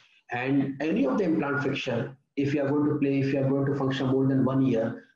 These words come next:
and the secondary remodeling, or after two years, the secondary remodeling has been stabilized. So you are going to have, the secondary mineralization has been stable, has been stabilized. You are going to have the life, lifelong, the implant will be there.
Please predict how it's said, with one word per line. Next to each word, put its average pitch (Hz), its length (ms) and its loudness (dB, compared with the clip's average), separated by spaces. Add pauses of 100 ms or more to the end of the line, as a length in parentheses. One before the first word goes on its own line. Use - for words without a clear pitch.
(140)
and 127 160 -2
the 135 60 -2
secondary 156 500 0
remodeling, 135 500 2
or 139 160 0
after 139 380 -2
two 170 160 2
years, 139 220 4
the 139 100 0
secondary 143 560 2
remodeling 135 520 4
has 127 140 0
been 123 300 0 (180)
stabilized. 135 640 -2 (460)
So 139 100 -2
you 131 140 2
are 135 80 0
going 139 200 2
to 135 100 2
have, 131 280 -2
the 147 80 -2
secondary 156 400 0
mineralization 139 420 2
has 127 160 0
been 135 140 2
stable, 131 440 0 (420)
has 135 140 -2
been 135 120 2
stabilized. 135 500 0
You 139 100 2
are 135 120 2
going 135 160 2
to 127 80 2
have 123 360 -4 (100)
the 123 100 -2
life, 135 280 0 (120)
lifelong, 135 720 -2
the 127 60 -2
implant 120 380 0
will 117 120 2
be 113 240 2
there. 127 220 -4